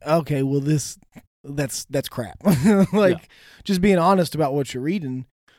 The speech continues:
Speaker 1: um, and seeing how it can. I, I try to learn, I try to take something and figure out an application from everything I learn, and that's just one of those, like, subconscious things I think that I've just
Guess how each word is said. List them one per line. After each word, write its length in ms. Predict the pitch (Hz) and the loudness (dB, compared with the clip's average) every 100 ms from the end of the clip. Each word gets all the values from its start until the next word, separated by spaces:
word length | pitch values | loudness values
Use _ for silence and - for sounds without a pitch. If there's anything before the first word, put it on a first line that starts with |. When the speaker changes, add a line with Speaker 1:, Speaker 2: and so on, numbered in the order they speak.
| _ - | _ -10
Speaker 1:
um, 320 | 131 131 127 | -8 -6 -6
and 160 | 147 147 | -8 -8
seeing 260 | - 156 | -6 -6
how 200 | 135 139 | -6 -6
it 120 | 131 - | -8 -8
can. 240 | 135 120 | -12 -10
I, 160 | - 185 | -6 -4
I 140 | 180 233 | -2 -4
try 240 | - 202 | -2 -2
to 80 | 165 | -2
learn, 520 | 139 143 139 131 123 - _ _ _ _ _ _ | -4 -6 -4 -6 -10 -14 _ _ _ _ _ _
I 100 | 143 | -10
try 160 | 170 202 | -6 -4
to 80 | 165 | -6
take 240 | - 123 | -8 -12
something 500 | - 131 135 143 143 | -12 -12 -10 -8 -8
and 140 | 123 120 | -8 -10
figure 220 | 139 127 | -8 -8
out 100 | 123 | -8
an 100 | 120 | -8
application 520 | 120 120 - 113 120 | -12 -12 -12 -10 -10
from 200 | 107 113 | -12 -12
everything 400 | 101 110 104 104 | -12 -14 -14 -14
I 40 | 101 | -16
learn, 240 | 95 85 90 | -16 -16 -10
and 120 | 143 | -6
that's 140 | 147 | -6
just 180 | 170 139 | -6 -6
one 120 | 143 | -8
of 40 | 127 | -8
those, 260 | 117 - - | -10 -12 -18
like, 340 | 127 117 98 _ _ _ _ _ - | -18 -16 -16 _ _ _ _ _ -16
subconscious 760 | - 143 123 117 117 120 120 | -10 -8 -8 -10 -10 -10 -10
things 240 | 123 117 113 | -10 -10 -10
I 60 | |
think 240 | 107 110 - | -14 -14 -14
that 120 | 110 | -14
I've 140 | 110 | -14
just 300 | 110 107 - | -14 -14 -16